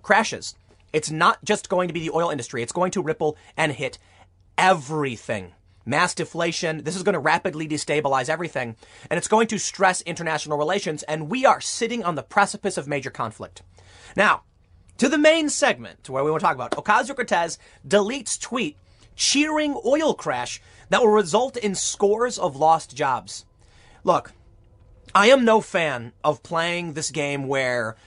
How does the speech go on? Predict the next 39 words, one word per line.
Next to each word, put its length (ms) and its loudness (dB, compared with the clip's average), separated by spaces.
you 100 -6
know, 160 2
Ocasio-Cortez 1200 -2
will 120 -6
be 200 -6
the 120 -8
caricature 640 -4
of 160 -6
pure 240 -2
evil 360 0
of 120 0
everything 420 -4
we 120 -6
oppose. 520 -2
But 100 -8
she 100 2
is 100 2
a 40 -4
socialist. 640 -2
And 140 0
you 60 -2
can 120 -2
see 140 -2
that 160 0
she 160 -6
cheers 520 -2
in 160 -6
the 80 -6
suffering 460 0
of 80 -2
others. 400 2
The 100 4
reason 180 6
I, 200 2
I 20 2
bring 160 0
that 80 2
up 160 0
is, 340 -4